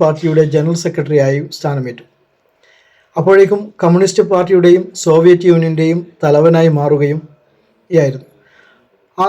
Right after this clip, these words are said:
കാലം മുതലാണ് സ്റ്റാലിൻ്റെ വളർച്ച തുടങ്ങിയത്. ആയിരത്തി തൊള്ളായിരത്തി അമ്പത്തിമൂന്ന് മാർച്ച് അഞ്ചിന് അദ്ദേഹം മരണപ്പെടുമ്പോൾ എഴുപത്തിമൂന്ന് വയസ്സായിരുന്നു.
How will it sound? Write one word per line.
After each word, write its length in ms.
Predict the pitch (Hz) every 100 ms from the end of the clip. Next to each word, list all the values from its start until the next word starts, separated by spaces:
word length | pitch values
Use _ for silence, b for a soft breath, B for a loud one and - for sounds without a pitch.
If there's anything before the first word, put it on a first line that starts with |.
| 180
കാലം 200 | 208 202
മുതലാണ് 340 | 175 170 165 175 -
സ്റ്റാലിൻ്റെ 400 | - 156 160 160 147
വളർച്ച 280 | 143 139 160 - _
തുടങ്ങിയത്. 420 | 147 135 131 135 - _ _ _ _ _ _ _ _ _ _ _ _ _ _ _ _ _ _ _ _
ആയിരത്തി 340 | 175 190 226 233
തൊള്ളായിരത്തി 480 | 233 226 226 220 226 180
അമ്പത്തിമൂന്ന് 500 | 170 185 190 180 165 156
മാർച്ച് 320 | 165 170 -
അഞ്ചിന് 300 | 156 156 156 160 -
അദ്ദേഹം 340 | 160 147 147 156 165 _ _ 160
മരണപ്പെടുമ്പോൾ 720 | 151 147 156 147 139 139 139 - _ _ _
എഴുപത്തിമൂന്ന് 560 | 156 160 175 175 165 139
വയസ്സായിരുന്നു. 500 | 135 135 143 123 131